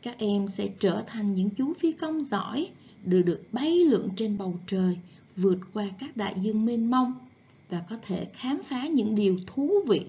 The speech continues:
trong cuộc sống này nhé. Trong cuộc sống thì chúng ta luôn luôn phải có những ước mơ, đeo đuổi ước mơ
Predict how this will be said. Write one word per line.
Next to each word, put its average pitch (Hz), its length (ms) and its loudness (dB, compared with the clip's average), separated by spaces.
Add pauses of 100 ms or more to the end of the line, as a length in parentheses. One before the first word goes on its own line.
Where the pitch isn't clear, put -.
trong 208 140 -8 (100)
cuộc - 120 -10
sống 214 320 -6
này 226 140 -2
nhé. 196 460 -2 (3750)
Trong 233 240 4
cuộc 202 180 0
sống 233 440 0
thì 226 180 2
chúng 240 180 0
ta 226 240 -2
luôn 269 360 2
luôn 277 260 4 (320)
phải - 200 -8
có 247 80 0
những 226 220 6 (120)
ước 320 240 0
mơ, 294 320 6 (320)
đeo 220 320 0
đuổi 190 260 2
ước - 240 -6
mơ 262 260 2